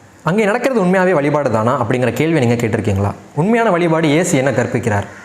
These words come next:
உண்மையான வழிபாடு ஒன்று, அவர் தந்தையாம் இறைவனுக்கு தன்னை பலியாக ஒப்பு கொடுத்ததே உண்மையான ஒரே வழிபாடு. அதை அப்பத்திலும் ரசத்திலும் தந்து, இதை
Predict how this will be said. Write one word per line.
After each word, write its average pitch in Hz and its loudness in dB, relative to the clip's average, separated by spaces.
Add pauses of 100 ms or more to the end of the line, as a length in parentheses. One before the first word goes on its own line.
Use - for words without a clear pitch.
(140)
உண்மையான 202 2
வழிபாடு 151 0
ஒன்று, 120 2 (280)
அவர் 120 -2 (420)
தந்தையாம் 165 2
இறைவனுக்கு 151 0
தன்னை 135 0
பலியாக 156 2
ஒப்பு 143 -2
கொடுத்ததே 127 -2
உண்மையான 123 2
ஒரே 120 0
வழிபாடு. 104 -2 (320)
அதை 131 -2 (720)
அப்பத்திலும் 165 -2
ரசத்திலும் 131 0
தந்து, 127 0 (140)
இதை 127 2